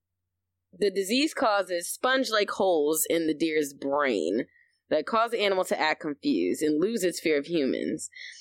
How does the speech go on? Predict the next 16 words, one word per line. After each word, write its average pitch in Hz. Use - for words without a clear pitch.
And 233
it 247
was 277
saying 294
it's 254
kinda 220
similar 196
to, -
like, 175
when 170
the 165
cows 160
had 165
mad 147
cow 135
disease. 208